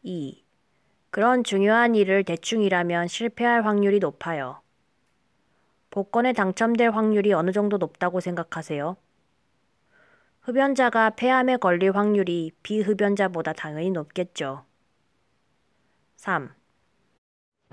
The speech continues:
아이를 양육하면서 경제적인 부담을 많이 갖게 돼요. 코치는 선수들에게 승패에 대한 부담을 갖지 말고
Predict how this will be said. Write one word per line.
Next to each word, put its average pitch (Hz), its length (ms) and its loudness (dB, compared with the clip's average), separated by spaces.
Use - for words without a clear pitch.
아이를 220 380 4
양육하면서 220 1000 2
경제적인 202 600 -2
부담을 185 380 0
많이 160 260 0
갖게 175 300 -6
돼요. 143 400 -2
코치는 269 540 0
선수들에게 233 800 2
승패에 240 500 0
대한 180 320 2
부담을 180 400 0
갖지 175 380 -8
말고 151 580 -2